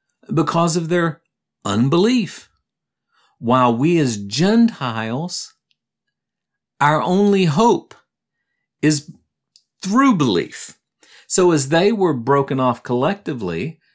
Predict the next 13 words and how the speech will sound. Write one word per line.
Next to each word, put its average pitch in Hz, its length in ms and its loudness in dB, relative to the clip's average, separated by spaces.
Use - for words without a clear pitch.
because 104 340 -2
of 98 100 -2
their 92 200 -2
unfaithfulness 104 1300 -6
or 101 280 -2
unbelief, 98 840 -2
the 131 160 -2
Gentiles 139 680 0
can 110 320 -4
only 170 440 0
stand 139 720 -4
by 131 640 0
faithfulness 139 840 -2